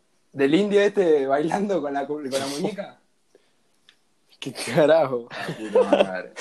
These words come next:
Speaker 1: Bueno, de
Speaker 2: <laughs> Marico, tú,
Speaker 1: No,
Speaker 2: tú
Speaker 1: no,
Speaker 2: estás
Speaker 1: que
Speaker 2: vaina, pues.
Speaker 1: de repente... De
Speaker 2: Tu,
Speaker 1: todo
Speaker 2: tu TikTok está rarito.
Speaker 1: <laughs> No,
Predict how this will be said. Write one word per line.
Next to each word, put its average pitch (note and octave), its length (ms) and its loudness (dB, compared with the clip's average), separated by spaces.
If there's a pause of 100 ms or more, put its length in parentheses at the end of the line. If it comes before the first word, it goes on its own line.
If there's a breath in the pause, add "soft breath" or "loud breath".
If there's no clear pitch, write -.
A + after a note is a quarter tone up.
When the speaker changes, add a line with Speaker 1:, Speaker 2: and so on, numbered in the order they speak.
Speaker 1:
Bueno, A2+ 280 4
de A2 60 0
Speaker 2:
<laughs> - 60 0
Marico, D3 440 2
tú, D3 140 -10
Speaker 1:
No, D3 60 -18
Speaker 2:
tú - 260 -6
Speaker 1:
no, D#3 180 6
Speaker 2:
estás F3 240 4
Speaker 1:
que B2+ 60 0
Speaker 2:
vaina, B2+ 300 -2
pues. D3+ 220 -6
Speaker 1:
de C3 160 0
repente... D#3+ 640 2
De C3+ 180 -8
Speaker 2:
Tu, B2+ 100 -6
Speaker 1:
todo D#3+ 140 2
Speaker 2:
tu - 100 -4
TikTok C#3+ 300 -4
está D#3+ 140 -4
rarito. D3+ 360 -2 (200)
Speaker 1:
<laughs> D3 200 -20
No, C#3+ 360 -4